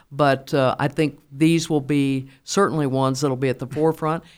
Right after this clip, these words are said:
And it will be interesting to see in the governor's State of the State,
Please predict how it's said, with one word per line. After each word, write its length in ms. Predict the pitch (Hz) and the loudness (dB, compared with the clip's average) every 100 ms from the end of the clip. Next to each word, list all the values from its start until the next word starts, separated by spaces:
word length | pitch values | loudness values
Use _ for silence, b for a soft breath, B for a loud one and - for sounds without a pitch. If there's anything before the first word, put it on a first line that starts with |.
| B | B
And 140 | 170 | -4
it 80 | 220 | -2
will 140 | 254 262 | -2 -2
be 180 | 254 | -2
interesting 480 | 262 269 240 - 208 | -2 -4 -6 -4 -6
to 60 | 170 | -4
see 240 | - 208 | -4 -2
in 80 | 185 | -2
the 80 | 160 | -2
governor's 560 | 156 156 160 151 143 - | -2 -2 0 0 -2 -2
State 240 | 160 156 | -2 -2
of 80 | 143 | -2
the 80 | 135 | -6
State, 500 | - 147 143 143 | -4 -2 -2 -4